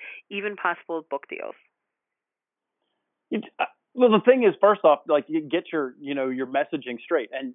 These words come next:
Speaker 2: Annie Jennings P R will help you with your messaging. So that's the thing. It's gotta be consistent. It's gotta be congruent. It's gotta be sharp. And, and I'll tell you, it's not, uh,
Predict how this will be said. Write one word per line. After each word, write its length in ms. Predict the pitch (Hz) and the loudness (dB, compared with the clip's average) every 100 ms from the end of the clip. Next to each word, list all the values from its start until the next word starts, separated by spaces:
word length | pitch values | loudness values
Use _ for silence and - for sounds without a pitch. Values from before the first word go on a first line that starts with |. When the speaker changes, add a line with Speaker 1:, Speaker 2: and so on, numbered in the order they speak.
| _ | _
Speaker 2:
Annie 320 | 151 160 175 | -6 -4 -4
Jennings 340 | 147 139 135 135 | -2 -2 -2 -12
P 100 | - | -4
R 120 | 113 113 | -4 -2
will 160 | 131 | -4
help 140 | 110 107 | -4 -8
you 120 | 120 | -6
with 120 | 123 - | -6 -4
your 100 | 175 | -2
messaging. 400 | 226 - 123 110 - | -2 -4 -10 -12 -2
So 80 | |
that's 140 | 135 - | -2 -2
the 60 | |
thing. 140 | 139 135 | -6 -8
It's 120 | - | 2
gotta 160 | 123 107 | 2 2
be 100 | 117 | -6
consistent. 520 | 127 - 196 190 151 | -8 2 2 2 -4
It's 100 | - | 2
gotta 180 | 131 113 | 0 2
be 120 | 120 | -6
congruent. 500 | - 131 165 165 139 | -6 -4 0 0 -4
It's 80 | - | 2
gotta 200 | 147 120 | 2 2
be 120 | 117 - - | -4 -6 4
sharp. 280 | 143 110 - - _ _ _ _ _ _ | 4 4 -2 -20 _ _ _ _ _ _
And, 220 | 220 208 - | -2 -2 -4
and 120 | 202 | 2
I'll 120 | 196 | 2
tell 160 | 214 226 | 4 2
you, 120 | 180 | 2
it's 120 | 147 | 0
not, 340 | 180 175 180 - - | 0 0 -2 -8 -2
uh, 300 | 147 123 | 0 0